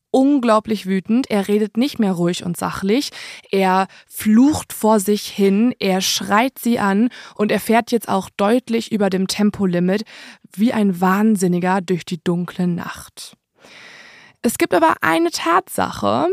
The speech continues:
die weder der Täter noch Alisa mitbekommen haben. Und du hast ja gerade schon danach gefragt. Tatsächlich hat doch jemand etwas gesehen.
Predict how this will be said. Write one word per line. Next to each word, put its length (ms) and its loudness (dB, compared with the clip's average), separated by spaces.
die 320 2
weder 320 2
der 140 0
Täter 560 0
noch 220 2
Alisa 580 0
mitbekommen 720 -2
haben. 640 -2
Und 280 0
du 80 2
hast 100 -4
ja 60 0
gerade 240 -4
schon 100 0
danach 300 -2
gefragt. 640 -4
Tatsächlich 720 -6
hat 140 -10
doch 200 -4
jemand 480 -6
etwas 380 -12
gesehen. 580 -12